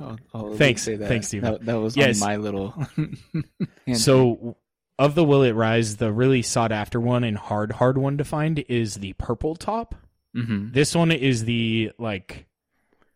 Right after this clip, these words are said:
Speaker 2: what are you, forest green. And I
Speaker 1: Okay.
Speaker 2: think it comes in at one oh eight point four, right, Victor?
Speaker 1: Yeah. It does. You did write that on
Speaker 2: It says
Speaker 1: there.
Speaker 2: it,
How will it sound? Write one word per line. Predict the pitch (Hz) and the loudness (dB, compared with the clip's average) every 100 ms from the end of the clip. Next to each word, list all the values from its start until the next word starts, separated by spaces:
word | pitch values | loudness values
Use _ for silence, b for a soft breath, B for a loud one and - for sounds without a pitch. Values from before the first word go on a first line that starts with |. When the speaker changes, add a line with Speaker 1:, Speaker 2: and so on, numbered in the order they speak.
| _ _ - | _ _ -10
Speaker 2:
what | 104 | -8
are | |
you, | 85 | -8
forest | - 135 123 123 - | 2 4 6 2 -2
green. | 113 101 90 - _ _ _ _ _ _ _ _ _ - | -4 -4 -8 -18 _ _ _ _ _ _ _ _ _ -6
And | |
I | 117 | -4
Speaker 1:
Okay. | 120 | 0
Speaker 2:
think | 151 175 | 0 0
it | |
comes | 160 139 131 | 0 0 2
in | 143 | 2
at | 117 | 2
one | 107 113 | 0 0
oh | 110 107 | 2 0
eight | 104 | -2
point | - 107 90 | -6 -6 -8
four, | - 110 101 87 82 _ | -6 -2 -2 -4 -10 _
right, | 98 104 | -10 -6
Victor? | 110 - 135 123 | -6 -4 -6 -6
Speaker 1:
Yeah. | 123 98 92 - _ _ _ _ _ _ _ _ _ _ - | -6 -6 -8 -12 _ _ _ _ _ _ _ _ _ _ -10
It | 127 | -8
does. | 107 101 - - _ - | -8 -10 -12 -20 _ -4
You | 131 | -4
did | 127 123 117 | 0 0 0
write | 104 | -2
that | 101 98 | -4 -8
on | 98 | -4
Speaker 2:
It | |
says | 98 147 | -2 0
Speaker 1:
there. | |
Speaker 2:
it, | 143 | -2